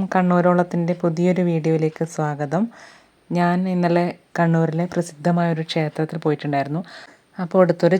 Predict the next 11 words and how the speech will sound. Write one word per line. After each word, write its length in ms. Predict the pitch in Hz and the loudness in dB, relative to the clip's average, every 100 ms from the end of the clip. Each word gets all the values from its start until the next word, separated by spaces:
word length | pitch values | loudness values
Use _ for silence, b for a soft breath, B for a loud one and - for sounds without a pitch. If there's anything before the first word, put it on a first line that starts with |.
| 196 | 4
ചെറിയ 340 | 165 160 180 175 | 4 4 4 4
വീഡിയോ 320 | 151 143 151 | 2 2 2
ആണിത്. 280 | 139 139 143 233 B B B _ - 151 | 0 0 0 0 B B B _ -10 -6
അപ്പോൾ 260 | 160 147 156 165 | -4 -4 -4 0
കണ്ണൂരിലെ 500 | 170 170 165 165 220 - - 160 | 2 2 2 2 0 -2 -8 -4
തലശ്ശേരിയിലെ 800 | 160 156 - 180 180 175 147 156 226 - - 170 | 0 0 0 0 2 0 0 -2 -4 -8 -2 2
തിരുവങ്ങാട് 580 | 165 160 165 165 170 180 | 2 2 0 0 0 -2
ശ്രീ 140 | - 170 165 | -2 -2 0
രാമസ്വാമി 580 | 156 151 160 - 165 170 170 | -2 -2 -2 0 2 0 0
ക്ഷേത്രത്തിലാണ് 580 | 165 165 151 151 147 165 | -2 -2 -8 -8 -8 -4
പോയിട്ടുണ്ടായിരുന്നത്. 680 | 170 156 143 139 139 143 143 | -4 -4 -6 -8 -8 -8 -10